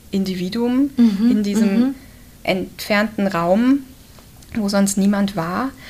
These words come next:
Speaker 2: Mhm.
Speaker 1: Und dann, ja, kommt man auch auf andere Gedanken. Und das, was mich dann nachher ein bisschen, ja, ja, doch einfach gestört hat, auch ist, dass ich in dieser Anfangsphase keine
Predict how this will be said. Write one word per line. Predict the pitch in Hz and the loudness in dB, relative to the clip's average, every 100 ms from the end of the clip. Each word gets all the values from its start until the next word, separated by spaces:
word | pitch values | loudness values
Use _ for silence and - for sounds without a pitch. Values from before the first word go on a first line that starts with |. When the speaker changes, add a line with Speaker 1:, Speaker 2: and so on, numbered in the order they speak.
| - - - - | -20 -20 -8 -4
Speaker 2:
Mhm. | 202 | -2
Speaker 1:
Und | 185 196 226 | 0 0 0
dann, | 190 190 196 196 - - | 0 -2 -2 -6 -12 -10
ja, | 175 185 | -8 -8
kommt | - 208 | -6 -4
man | 214 - | -4 -4
auch | 180 | -6
auf | - 190 185 | -8 -8 -6
andere | 190 190 190 | -6 -4 -6
Gedanken. | 196 196 202 - 170 160 | -4 -2 -2 -4 -6 -6
Und | 170 170 | -6 -8
das, | 180 - | -8 -10
was | 185 | -6
mich | 190 190 | -6 -6
dann | 185 | -6
nachher | 185 196 214 | -4 -4 -2
ein | 202 | -2
bisschen, | 196 196 196 190 - - - - - - - - - - - - - | -2 -4 -4 -6 -10 -18 -18 -18 -20 -20 -20 -20 -20 -20 -20 -20 -12
ja, | 185 180 170 - - | -8 -6 -8 -14 -2
ja, | 277 269 | 0 4
doch | 226 208 - | 2 0 -2
einfach | - 202 202 - | -2 0 -2 -4
gestört | 196 - - 185 220 - | -4 -4 0 0 0 -4
hat, | 247 - | -6 -2
auch | 214 214 | -2 -2
ist, | - 226 - | -4 -6 -4
dass | 214 214 | -4 -4
ich | 214 - | -6 -6
in | 196 196 | -4 -4
dieser | 190 190 - | -4 -6 -4
Anfangsphase | 202 220 233 233 - - 180 208 226 220 247 - - - - - - | -4 -4 -6 -6 -6 -6 -6 -4 -4 -4 -6 -8 -18 -20 -20 -20 -14
keine | - 220 226 226 220 220 220 | -8 -4 -2 0 0 -2 -6